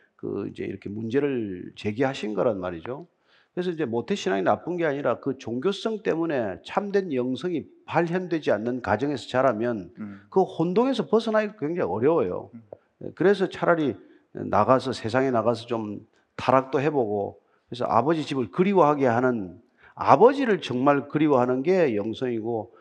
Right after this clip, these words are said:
Speaker 1: 아버지의 사랑에 듬뿍 젖어드는 게 영성인데, 그건 없고 종교적인 의식과 절차 속에서만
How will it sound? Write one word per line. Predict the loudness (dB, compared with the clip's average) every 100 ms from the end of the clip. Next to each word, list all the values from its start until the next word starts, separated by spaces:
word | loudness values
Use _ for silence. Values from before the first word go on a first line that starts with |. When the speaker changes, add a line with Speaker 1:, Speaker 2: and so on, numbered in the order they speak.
| -20 0
Speaker 1:
아버지의 | 2 4 4 2
사랑에 | -2 2 4 4 0 -2
듬뿍 | -2 0 -4 0
젖어드는 | 0 4 2 2 0 0
게 | 0 0 0
영성인데, | 0 -2 -2 -2 -2 0 0 0 -2 -4
그건 | -2 0 0 4
없고 | 2 2 2 2 2 -6 -20 -20
종교적인 | -6 -2 -2 -2 0 0
의식과 | 0 -2 -2 0
절차 | 0 0 -2
속에서만 | -2 -4 -4 -2 -2 -4